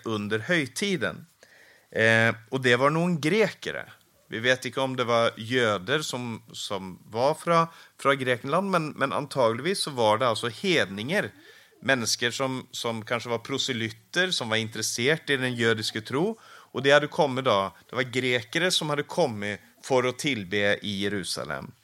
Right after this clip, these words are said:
Och så står det i vers tjugoen: "Disse kom då till Filip som var från Betsaida i Galileen och bad ham och sa, 'Herre,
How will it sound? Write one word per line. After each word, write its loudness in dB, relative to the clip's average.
Och -10
så 0
står 2
det 6
i 8
vers 8
tjugoen: 2
"Disse 4
kom 4
då 6
till -2
Filip -2
som -4
var 2
från -2
Betsaida 2
i 0
Galileen -2
och -6
bad 4
ham -2
och -6
sa, -2
'Herre, 4